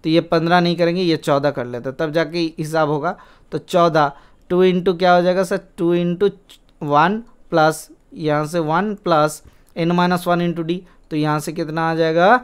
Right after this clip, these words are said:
सर? यहाँ से आ जाएगा n minus one मतलब तेरह into d, तो तेरह into वन,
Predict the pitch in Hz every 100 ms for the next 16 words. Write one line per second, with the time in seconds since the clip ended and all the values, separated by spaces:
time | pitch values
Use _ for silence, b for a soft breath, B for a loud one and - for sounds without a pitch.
0 | B B _ 147 139 127 131 131 135 131
1 | 135 160 165 151 156 156 151 156 156 156
2 | 175 - 156 151 160 160 151 156 165 175
3 | b b b _ 143 - 160 156 151 151
4 | 156 160